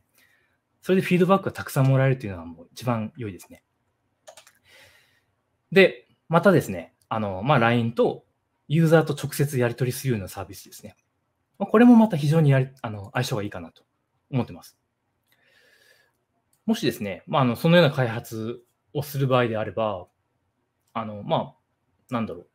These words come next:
いきなりウェブアプリを作るでもいいし、スマホアプリ作るでもいいんですけど、であれば、まあ、line公式アカウント上で動くウェブアプリ、まあ、リフであったり、ミニ、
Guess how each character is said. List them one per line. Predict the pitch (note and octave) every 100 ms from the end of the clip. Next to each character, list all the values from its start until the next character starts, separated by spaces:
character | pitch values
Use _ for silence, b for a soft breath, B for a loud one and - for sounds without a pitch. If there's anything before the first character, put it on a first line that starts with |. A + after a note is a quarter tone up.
| _ _ _ _ _
い | F3+
き | D#3+
な | G3
り | D#3
ウ |
ェ | D#3
ブ | D#3+
ア | E3+
プ | E3
リ | G#2+
を |
作 | - -
る | A#2+
で | G2+
も | D#2+
い |
い | E2
し、 | G#3+ - -
ス | C3
マ | C3+
ホ | C3
ア | D3
プ | D3
リ | A2+
作 | - -
る | G#2+
で | A#2
も | E2+
い |
い | B2+
ん |
で | -
す | -
け | -
ど、 | A#2+ G2 b b b b -
で | G3+
あ | - F#3+
れ | C#4
ば、 | - D3 - _ _
ま | F3+
あ、 |
line | G#2+ A#2 C#3
公 | D3 D3+
式 | D#3 E3
ア | D#3
カ | E3
ウ | E3
ン |
ト | E3
上 | D#3+ E3
で | D#3+ -
動 | D3 A3
く | - G3 D#3+ E2 _ _ _ _ _ _
ウ | B2
ェ | B2+
ブ | A2
ア | G#2
プ | G2
リ、 | F2+ -
ま | G#2
あ、 |
リ | G2+
フ | C3
で | A#2
あ | G2+
っ | -
た | G2+
り、 | F2
ミ | G#2+
ニ、 | G#2+